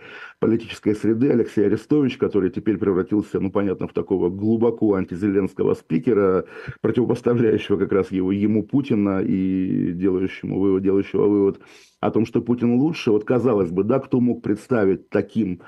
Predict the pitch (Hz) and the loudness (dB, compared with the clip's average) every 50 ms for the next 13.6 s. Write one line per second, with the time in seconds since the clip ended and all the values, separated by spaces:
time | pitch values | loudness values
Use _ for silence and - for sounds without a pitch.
0 | - - - - 110 117 117 - - 127 127 117 101 - - 101 - 90 90 90 | -14 -8 -2 0 0 0 0 0 0 2 2 2 0 -2 -2 -2 -2 -2 -4 -4
1 | - 95 95 87 110 101 98 101 95 90 92 90 92 92 98 98 101 101 101 90 | -2 -2 -2 0 2 2 2 2 2 2 0 0 0 0 0 -2 -2 -2 -4 -4
2 | 85 82 - - - 110 113 113 - 120 107 98 98 92 - - - - - 90 | -4 -4 -4 -2 -2 -2 0 0 0 0 0 2 0 0 -2 -4 -6 -6 -6 -4
3 | 95 95 95 92 92 90 92 90 - - - - - - - - - - - - | -2 -2 -2 -4 -4 -4 -4 -6 -6 -8 -14 -20 -20 -20 -20 -20 -14 -8 -6 -4
4 | 85 - - 87 87 87 - - - 101 113 101 110 113 110 107 - - 113 101 | -2 -2 -2 -2 -2 -4 -4 -4 -2 -2 0 2 2 2 2 0 -2 -2 0 2
5 | 110 107 101 104 104 104 - - - 90 110 104 104 110 107 113 104 120 107 104 | 2 2 2 2 0 0 -2 -4 -2 0 0 0 2 2 2 2 2 2 2 2
6 | 113 113 110 - 120 131 139 151 156 139 123 113 113 131 127 113 101 104 110 110 | 2 0 2 2 2 2 2 2 2 2 2 2 2 2 2 2 2 2 2 4
7 | 117 117 98 104 101 101 95 - 104 104 104 101 101 101 101 98 98 98 101 104 | 2 2 2 0 0 0 -2 -2 -4 -2 0 0 2 2 2 0 0 -2 -2 0
8 | 104 104 92 101 120 110 117 110 98 95 95 92 85 104 104 104 101 95 92 90 | 0 0 0 0 0 2 2 2 2 2 0 0 2 2 2 2 2 2 0 -4
9 | 87 - - - - - - - - - 82 104 120 127 - - 139 127 113 113 | -6 -10 -16 -20 -20 -20 -18 -10 -6 -2 0 0 0 0 0 0 0 0 0 0
10 | - 107 101 101 101 107 95 101 101 95 95 95 90 95 95 95 - - - 92 | -2 -2 0 2 0 2 2 2 2 2 2 0 0 -2 -4 -6 -4 -4 -4 -2
11 | 95 95 107 107 110 104 104 - 107 - - 107 110 104 107 107 107 104 - - | 0 0 2 2 2 0 0 -2 -6 -4 -2 0 2 2 2 0 0 -2 -2 -2
12 | 147 170 170 - 160 131 110 107 101 95 98 101 104 101 - - 117 107 92 101 | 0 0 2 2 2 2 2 2 2 0 0 0 0 0 0 0 -2 0 0 0
13 | 98 92 98 101 98 101 101 101 101 95 92 | -2 0 0 2 2 4 4 2 2 0 -2